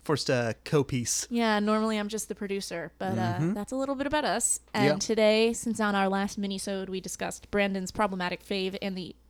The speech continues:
Speaker 2: inspiration, I remember that word, the inspiration for this show.
Speaker 1: Th-, this is the third thing we've recorded today.
Speaker 2: <laughs> Yeah, the jam band Fish. Well, fourth if you include our intro.
Speaker 1: Oh, yeah.
Speaker 2: Um, we're gonna talk about one of my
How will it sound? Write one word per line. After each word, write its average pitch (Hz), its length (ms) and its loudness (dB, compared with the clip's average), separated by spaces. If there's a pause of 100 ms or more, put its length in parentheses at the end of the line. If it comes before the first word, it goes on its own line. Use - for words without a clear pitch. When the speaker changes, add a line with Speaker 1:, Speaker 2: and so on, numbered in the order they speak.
(640)
Speaker 2:
inspiration, 202 1000 0 (280)
I 196 180 -2
remember 208 300 0
that 190 140 2
word, 202 200 -2 (480)
the 247 140 6
inspiration 277 520 8
for 277 140 10
this - 320 4
show. 269 180 10
Speaker 1:
Th-, 208 180 12
this 220 180 12
is 220 140 8
the 170 120 12
third 160 520 10
thing 143 220 8
we've 131 180 4
recorded 123 380 6
today. 117 280 6
Speaker 2:
<laughs> - 0 -
Yeah, 269 220 12 (460)
the 240 160 8
jam 233 220 2
band 214 220 2
Fish. 262 440 0 (280)
Well, 214 100 -4
fourth 247 320 2
if 233 120 -4
you 208 80 -4
include 208 280 -4
our 185 100 -4
intro. - 420 -2 (100)
Speaker 1:
Oh, 160 220 12
yeah. 139 320 6 (120)
Speaker 2:
Um, 233 460 6 (580)
we're 262 260 0
gonna 339 180 -2
talk 302 200 0
about 233 380 4 (760)
one 233 260 4
of 214 120 -2
my 208 440 0